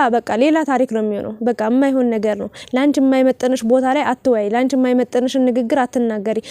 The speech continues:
ለአንቺ የማይመጥንሽን አለባበስ አትልበሽ ባጭሩ ማለት ነው። እኛ ላንቺ ብለን ነው ይሄን ያህል እየደከምን እየለፋን የምንገኘው። ግን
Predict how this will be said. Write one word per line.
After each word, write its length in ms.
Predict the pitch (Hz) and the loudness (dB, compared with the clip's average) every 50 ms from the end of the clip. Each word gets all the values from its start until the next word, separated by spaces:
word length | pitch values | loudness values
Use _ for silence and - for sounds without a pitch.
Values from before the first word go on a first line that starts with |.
| - - - | -16 -10 -6
ለአንቺ 260 | - 247 285 330 311 | -2 0 0 2 2
የማይመጥንሽን 760 | 349 302 302 330 277 277 277 - - 262 262 269 - 277 254 | 2 2 4 4 4 2 2 2 2 0 0 0 0 -2 0
አለባበስ 500 | 254 254 254 247 247 254 277 330 349 - | 0 0 2 2 2 2 2 0 0 -2
አትልበሽ 480 | 294 269 - - 240 220 190 196 - - 214 | -2 -4 -2 -2 -4 -2 -4 -4 -4 -4 -2
ባጭሩ 380 | 208 240 240 226 - - 208 214 302 | 0 0 0 0 -2 -4 -2 0 0
ማለት 300 | 311 302 240 220 214 - | 0 0 -2 -2 -4 -4
ነው። 120 | 220 - 208 - _ _ _ _ _ _ _ | -6 -6 -6 -10 _ _ _ _ _ _ _
እኛ 160 | 247 285 320 370 370 | 2 2 4 4 2
ላንቺ 240 | 339 339 320 320 311 330 | 2 2 2 2 2 2
ብለን 220 | 262 269 277 254 | 2 2 2 2
ነው 100 | 247 247 | 2 2
ይሄን 200 | 269 320 349 320 | 2 2 2 2
ያህል 200 | 302 269 277 247 | 2 2 0 0
እየደከምን 520 | 240 208 254 240 262 254 - 269 254 247 240 | 2 2 4 4 4 2 2 0 2 2 2
እየለፋን 460 | 226 226 233 233 226 - - 226 226 | 2 2 0 0 0 -2 -2 -2 0
የምንገኘው። 560 | 220 220 220 220 214 202 226 220 226 220 226 | 0 -2 -2 -2 -2 0 0 -2 0 -2 0
ግን 120 | 233 349 | 0 -2